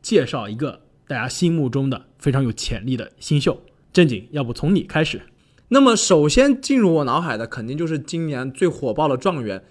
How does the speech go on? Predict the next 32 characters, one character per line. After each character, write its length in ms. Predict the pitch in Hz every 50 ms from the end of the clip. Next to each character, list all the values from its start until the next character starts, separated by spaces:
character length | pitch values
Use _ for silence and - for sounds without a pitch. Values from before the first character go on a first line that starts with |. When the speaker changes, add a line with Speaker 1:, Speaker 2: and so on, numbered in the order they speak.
| _ _ _ _ _ _ _ _
Speaker 2:
号 260 | _ - - 202 170
称 220 | 160 - 170 170 165
胖 340 | - - - 277 226 175 135
虎 160 | - 104 104
的 100 | 90 95
蔡 300 | - - - 226 208 202
恩· 120 | 208 196 196
威 140 | 185 190 190
廉 160 | 175 160 165
森 180 | 160 185 175 170
了。 140 | 127 85 - _ _ _ _ _ _ _ _ _
你 160 | - 175 175
们 160 | 180 233 294
觉 120 | 294 254 185
得 120 | 170 156
他 160 | 151 165 165
未 140 | 165 180 175
来 140 | 151 127 127
可 140 | 127 - 143
以 60 | 131
成 180 | 127 - 127 120
为 140 | 127 127 131
一 20 |
个 80 | 131 135
什 140 | - - -
么 120 | 120 180
水 140 | 180 - 120
平 100 | 98 104
的 60 | 104
球 160 | 98 - 95 90
员 180 | 87 80 82
呢？ 100 | 85 87